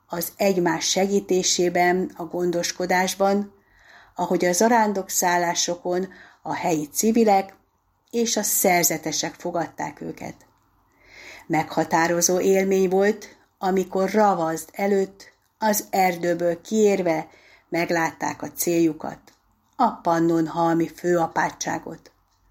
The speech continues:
Magukat legyőzve, egymást támogatva és segítve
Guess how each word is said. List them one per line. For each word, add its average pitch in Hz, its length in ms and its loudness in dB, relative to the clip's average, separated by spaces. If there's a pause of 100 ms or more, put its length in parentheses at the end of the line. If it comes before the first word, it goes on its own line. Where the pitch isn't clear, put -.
(560)
Magukat 214 640 0
legyőzve, 190 840 0 (400)
egymást 170 760 -2
támogatva 190 920 2 (440)
és 156 300 -2
segítve 190 720 0